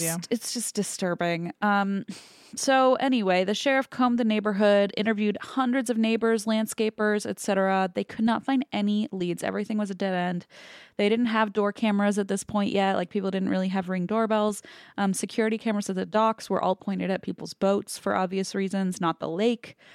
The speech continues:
Speaker 2: Um, a storm had actually knocked out the camera at the security checkpoint, so there was no footage of who came and went by car, which is very frustrating.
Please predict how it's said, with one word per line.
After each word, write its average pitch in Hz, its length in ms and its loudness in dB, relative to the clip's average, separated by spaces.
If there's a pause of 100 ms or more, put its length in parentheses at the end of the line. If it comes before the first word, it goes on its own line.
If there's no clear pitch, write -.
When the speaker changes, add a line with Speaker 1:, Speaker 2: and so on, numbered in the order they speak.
(240)
Speaker 2:
Um, 180 260 0
a 190 80 -2
storm 226 380 2
had 220 140 2
actually 196 320 -2
knocked 175 280 0
out 220 140 0
the 190 80 -8
camera 190 380 0
at - 160 -8
the 185 80 -4
security 240 600 0
checkpoint, 214 640 -2
so - 120 -6
there 196 80 0
was 190 160 -2
no 185 100 0
footage 202 420 0
of - 180 -4
who 196 120 -4
came 190 280 -2
and 185 120 -2
went 175 180 -4
by - 120 -6
car, 208 580 -2
which - 180 -6
is 185 120 -6
very 196 180 -2
frustrating. 190 720 -4